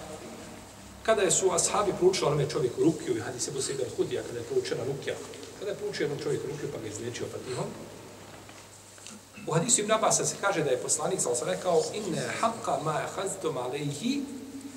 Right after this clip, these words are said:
ajran kitabullah.” Kaže, najpreče, najzaslužnije, za šta vi možete uzeti nadoknadu,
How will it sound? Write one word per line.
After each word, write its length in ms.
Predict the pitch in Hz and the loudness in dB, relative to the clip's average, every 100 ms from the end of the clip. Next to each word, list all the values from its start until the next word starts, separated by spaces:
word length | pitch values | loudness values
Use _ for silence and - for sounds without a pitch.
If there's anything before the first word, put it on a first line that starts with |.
| - - | -6 2
ajran 400 | - 160 175 175 - | 6 6 6 2 -4
kitabullah.” 600 | - 160 147 120 120 - - | -4 2 2 2 -4 -4 -4
Kaže, 240 | 151 147 135 135 | -2 0 0 2
najpreče, 1080 | 233 269 220 - - - 190 156 - 135 - - - - - - | 2 2 0 -2 -8 4 6 6 4 0 -2 -8 -14 -16 -18 -8
najzaslužnije, 1120 | 160 262 262 233 202 - 170 208 160 151 117 - - - - - - | 2 4 6 8 8 8 8 8 6 2 0 -6 -10 -12 -12 -6 4
za 220 | 196 214 | 6 6
šta 200 | - 208 | 4 0
vi 260 | 202 202 156 | 0 2 4
možete 400 | 208 196 190 190 | 6 8 10 10
uzeti 360 | 196 185 - 151 | 8 6 4 8
nadoknadu, 680 | 226 254 262 - 294 320 | 8 10 8 6 2 2